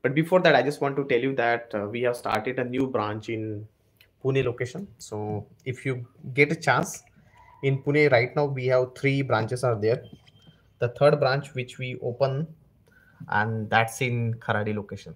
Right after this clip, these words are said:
Okay, so this is again, uh, a very good news, uh, which I thought to share with everyone.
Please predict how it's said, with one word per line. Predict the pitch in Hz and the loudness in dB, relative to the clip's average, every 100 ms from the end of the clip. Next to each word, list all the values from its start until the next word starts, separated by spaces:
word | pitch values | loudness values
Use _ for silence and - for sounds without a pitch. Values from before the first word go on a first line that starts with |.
| - | -18
Okay, | - 104 - _ - | -14 -14 -14 _ -10
so | 104 101 104 98 - _ _ _ - _ 123 | -6 -4 -4 -6 -10 _ _ _ -20 _ -8
this | 123 | -4
is | 143 | 0
again, | 131 147 139 135 - _ - | 2 2 -2 -6 -16 _ -8
uh, | 98 90 - _ _ _ _ _ - | -8 -8 -12 _ _ _ _ _ -12
a | 113 | -4
very | 135 | -4
good | 139 135 123 | -2 -4 -4
news, | 135 156 - _ - | -4 -6 -10 _ -12
uh, | 95 95 - - 139 | -12 -12 -16 -20 -12
which | 120 117 | -10 -4
I | 131 104 | -4 -4
thought | - 113 117 - | -4 -2 -2 -4
to | 113 | -12
share | - 104 104 | -8 -6 -6
with | 107 - - - | -8 -16 -18 -10
everyone. | 110 110 156 | -8 -4 -6